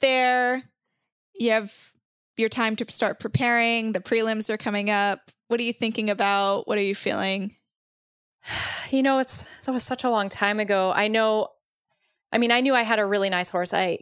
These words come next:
Speaker 2: did, did I think he was the best horse? Probably not. You know, there's so many great horses there. Um, but he was a nice horse. And every time I just, I went and horse showed, I, I really just tried to focus on being clean, being correct, and, and, and putting a nice run together. I didn't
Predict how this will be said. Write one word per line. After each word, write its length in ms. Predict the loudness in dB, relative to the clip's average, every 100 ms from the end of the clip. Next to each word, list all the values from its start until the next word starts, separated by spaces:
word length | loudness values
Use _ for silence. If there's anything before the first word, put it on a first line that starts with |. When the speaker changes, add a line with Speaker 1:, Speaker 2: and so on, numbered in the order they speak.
| -4
Speaker 2:
did, 140 | 0
did 240 | 0 2 0
I 80 | 0
think 220 | 0 -2
he 100 | 0
was 200 | 0 0
the 80 | 0
best 260 | 0 0
horse? 180 | -2 -2
Probably 500 | 0 0 2 0 0
not. 400 | 2 2 2 0 -2
You 100 | 0
know, 140 | 2
there's 260 | 0 0 -2
so 180 | 0
many 220 | 0 -2 0
great 220 | -2 0
horses 340 | -2 -2 -2
there. 240 | 0 0 0
Um, 340 | 0 0 -2 -4
but 120 | -2
he 120 | 0
was 140 | 0 0
a 80 |
nice 240 | 0 0 0
horse. 320 | 0 0 -4 -8 -20 -20 -20 _
And 160 | 2 4
every 260 | 2 2 2
time 240 | 0 2
I 80 | 2
just, 240 | 0 -2 -6 _
I 120 | 2
went 160 | 2 0
and 80 | 0
horse 200 | 0 0
showed, 280 | 0 0 2
I, 300 | 2 2 0 0
I 100 | 0
really 380 | 2 2 2
just 340 | 0 0 -2 0
tried 220 | 0 0
to 60 | -2
focus 500 | -2 -2 0 -2 -2 -2
on 460 | 0 0 -2 -6 -12 _ _ _ _ -6 0
being 240 | 2 0
clean, 640 | -2 0 0 0 -4 -8 -6 -2
being 240 | 0 0
correct, 640 | -2 0 2 2 0 -6 -4 -2
and, 260 | 0 -2 -4
and, 180 | -4 -4 -2
and 120 | -2
putting 280 | 0 0 2
a 40 |
nice 220 | 0 0
run 160 | 0 0
together. 320 | 0 2 2
I 140 | 2 0
didn't 320 | 0 -2